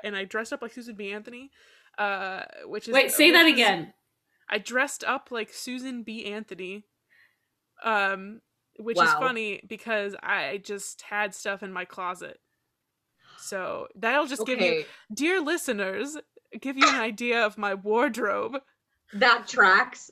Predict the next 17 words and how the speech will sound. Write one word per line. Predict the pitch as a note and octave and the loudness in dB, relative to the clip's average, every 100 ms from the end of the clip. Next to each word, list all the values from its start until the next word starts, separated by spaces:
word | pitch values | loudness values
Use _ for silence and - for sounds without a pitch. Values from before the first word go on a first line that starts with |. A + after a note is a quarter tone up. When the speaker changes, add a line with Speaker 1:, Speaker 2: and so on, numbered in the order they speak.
| _ | _
Speaker 3:
so | - - C4 F#3 | -10 0 4 4
much. | F3 D3 F#3 - - | 4 -2 -4 -10 -6
Speaker 1:
Lots | G#3 G#3 - | -2 -2 -4
of | A3+ | -12
black. | G#3 G#3 G3+ G3+ G3+ - - - _ _ _ _ _ _ _ _ _ | -4 0 4 2 0 -10 -16 -20 _ _ _ _ _ _ _ _ _
It's | - | -10
all | G3 F#3 | -8 -6
black. | F#3+ F3+ F3 - - - | -8 -10 -10 -16 -20 -2
Speaker 2:
You | C4+ | 2
know | D4 | 6
what | A#3+ | 6
that | F4+ | 8
just | - F#4 | 6 6
Speaker 1:
Um, | F4 | 6
Speaker 2:
reminded | A#3+ B3+ D4 C4 | 8 6 6 2
me | G#3 | 2
of | F#3+ F#3 F3 G3+ | 2 0 -2 -6